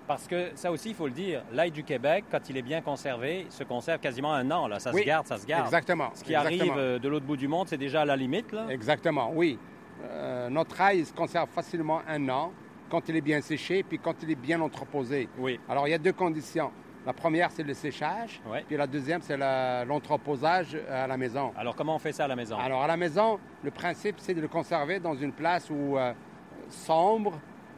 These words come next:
Speaker 2: pas d'humidité, et puis, euh, pas trop de chaleur non plus,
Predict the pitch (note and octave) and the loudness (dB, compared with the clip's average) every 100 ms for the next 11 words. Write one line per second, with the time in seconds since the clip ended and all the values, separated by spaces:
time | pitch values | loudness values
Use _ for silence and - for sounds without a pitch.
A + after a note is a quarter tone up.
0 | - G3 F3 G3 E3+ D3+ - F3+ F#3+ G3+ | -2 0 2 0 -2 -4 2 6 6 4
1 | G3 - - - - C#3+ C#3 - E3 D#3+ | 0 -10 -18 -12 -2 -2 -2 -2 0 2
2 | C#3+ - G3 - G3+ F3 - E3+ D#3+ F3 | 0 2 0 2 0 0 2 2 4 4
3 | D#3+ D3 C#3 D#3 F3 G3 | 4 2 2 4 4 2